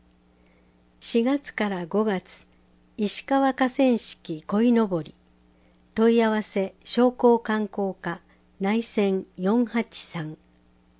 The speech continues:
四月、緑化フェアアンド植木市。問い合わせ、ノート緑推進課、内線四一六。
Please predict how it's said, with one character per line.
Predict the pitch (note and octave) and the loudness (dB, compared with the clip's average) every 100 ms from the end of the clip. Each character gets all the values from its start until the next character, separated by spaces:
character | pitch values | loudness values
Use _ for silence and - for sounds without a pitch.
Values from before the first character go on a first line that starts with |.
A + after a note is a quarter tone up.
| _ _ _ _ _ _ _ - | _ _ _ _ _ _ _ -10
四 | - A3+ | -4 0
月、 | A#3+ B3 - - G3+ - _ _ _ | 2 0 -4 -14 -14 -14 _ _ _
緑 | - A3+ - | 2 2 2
化 | - C4+ | -2 -2
フ | - C#4 | 0 2
ェ | B3+ | 2
ア | G3 D#3+ - | 2 -4 -6
ア | G3+ | -2
ン | G#3 | -2
ド | G3+ F3+ | -2 0
植 | G3 A#3 | 2 2
木 | A#3 A#3+ | 0 -2
市。 | D#3 _ - - _ _ _ _ _ _ | -2 _ -18 -18 _ _ _ _ _ _
問 | G#3+ A3+ | -2 2
い | A#3 | 2
合 | G#3+ | 2
わ | G#3 | -2
せ、 | - F#3+ F3+ _ _ _ - | -4 -6 -6 _ _ _ -2
ノ | B3 C#4 | 4 6
ー | |
ト | B3+ G3 | 6 2
緑 | F3+ G#3+ G#3+ F#3 D#3+ | 2 2 2 0 -4
推 | - G3+ | -4 -4
進 | G3+ - F#3+ F3+ | -4 -2 0 -2
課、 | - E3 - _ _ | -4 -10 -10 _ _
内 | F#3+ G3+ A3+ | -4 -2 -2
線 | - G#3+ G3 F#3+ - | -2 0 0 0 -6
四 | F#3+ G#3 B3 B3 | -2 2 4 4
一 | B3+ B3 - | 2 0 -6
六。 | D3+ D3 _ D#3+ | -6 -10 _ -14